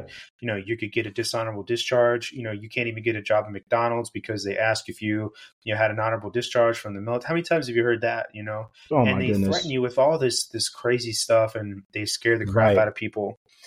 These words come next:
Speaker 2: And, um,
Speaker 1: Right.
Speaker 2: it, and this is, it's a tactic that works on the younger crowd because they don't understand, like, just really honestly how difficult it is to, to exact some of those things on people.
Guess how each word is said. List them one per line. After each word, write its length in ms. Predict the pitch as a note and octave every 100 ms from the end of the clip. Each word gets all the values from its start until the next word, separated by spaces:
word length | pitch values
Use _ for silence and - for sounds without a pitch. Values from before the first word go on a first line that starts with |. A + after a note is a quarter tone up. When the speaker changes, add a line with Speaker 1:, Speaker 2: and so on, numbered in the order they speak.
| - _ _
Speaker 2:
And, 200 | A#2 A#2+
um, 40 | A2+
Speaker 1:
Right. 140 | G#2 F#2+
Speaker 2:
it, 100 | -
and 160 | D3 C#3+
this 140 | D#3+
is, 220 | C#3+ - -
it's 140 | C#3
a 60 | C3
tactic 480 | - D3+ E3+ E3+ B2
that 160 | A#2
works 400 | G#2 A2+ D3+ -
on 140 | A2+ A2+
the 100 | G#2
younger 320 | G#2 A#2 A#2
crowd 360 | - G#2 G#2
because 280 | G#2 - A2
they 320 | A2+ A2 A2
don't 260 | G2+ A2 G#2+
understand, 800 | A2+ G#2+ - - G#2+ A2+ A#2 A#2+ _
like, 180 | A#2 G#2+
just 240 | - - - _ C3
really 340 | F3 E3 C3+
honestly 380 | B2 C3 C3+ C#3+
how 240 | - B2
difficult 640 | A#2+ A2+ A2+ B2+ - C3 C3
it 120 | B2+
is 340 | C3 C3 C#3 -
to, 220 | A#2 G2 -
to 220 | - G#2+
exact 540 | A#2 A2 G2 G#2 B2 -
some 200 | C3 C3+
of 60 |
those 220 | C3+ C3+
things 240 | - C#3+ C#3
on 120 | C#3+
people. 360 | D3+ D3+ E3+